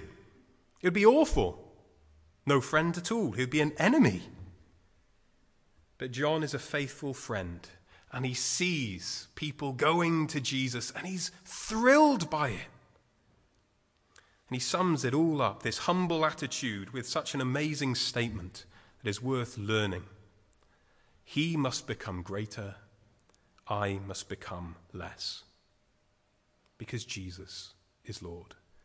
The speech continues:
and not me." That stopped the chain reaction of arguments.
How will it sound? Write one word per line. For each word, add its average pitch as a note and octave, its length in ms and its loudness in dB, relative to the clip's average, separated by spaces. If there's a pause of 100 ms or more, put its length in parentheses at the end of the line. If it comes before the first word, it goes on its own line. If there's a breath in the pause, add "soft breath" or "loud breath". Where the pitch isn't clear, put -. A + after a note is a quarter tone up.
(300)
and G#2 80 -6
not F#2+ 240 -8
me." B2+ 300 -8 (2500 soft breath)
That C#3+ 160 4
stopped - 420 2
the B2+ 80 0
chain C3 440 2
reaction A#2+ 480 2
of G2+ 80 2
arguments. C3 720 0